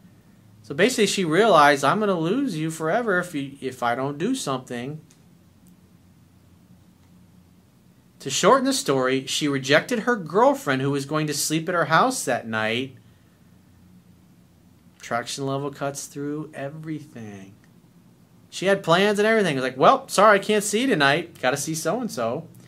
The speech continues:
To hang out with me after I made it clear that I would only meet her if she dropped the just friends label, and we could have a good time and see where it goes. You see what's going on here? Because he was such a floppy cock for a couple of years,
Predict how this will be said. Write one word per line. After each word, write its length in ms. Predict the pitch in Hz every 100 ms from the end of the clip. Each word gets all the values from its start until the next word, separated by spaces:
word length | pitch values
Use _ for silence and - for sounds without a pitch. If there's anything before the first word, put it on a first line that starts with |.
| - - - - -
To 100 | 135
hang 180 | 151 170
out 160 | 175
with 140 | 165 156
me 420 | 269 262 233 220
after 320 | 151 147 147
I 80 | 151
made 220 | 147 151
it 120 | 156
clear 360 | - 196 196 196
that 120 | 156
I 120 | 139
would 160 | 139 135
only 260 | 139 175
meet 300 | 214 254 294
her 200 | 175 160
if 140 | 147 139
she 200 | - 151
dropped 440 | 135 147 165 147
the 260 | 131 123 123
just 400 | 110 107 123 127
friends 400 | - - 208 185
label, 480 | 117 110 104 110 151 - - - _ - -
and 100 | 123
we 100 | 127
could 120 | 127
have 220 | 127 139
a 80 | 165
good 220 | 180 226
time 340 | - 151 139 135
and 120 | 131
see 260 | 131 127 120
where 160 | 127
it 80 | 131
goes. 420 | 160 170 107 110 - - -
You 120 | - 135
see 180 | -
what's 160 | 285 -
going 200 | 160 165
on 140 | 180
here? 80 | 190
Because 300 | 160 127 147
he 120 | 208
was 160 | 196 135
such 300 | - 180 196
a 60 | 233
floppy 440 | - 170 175 135
cock 320 | 131 120 120
for 140 | - 120
a 60 |
couple 320 | - 147 139
of 60 | 117
years, 760 | 120 196 180 131 123 120 120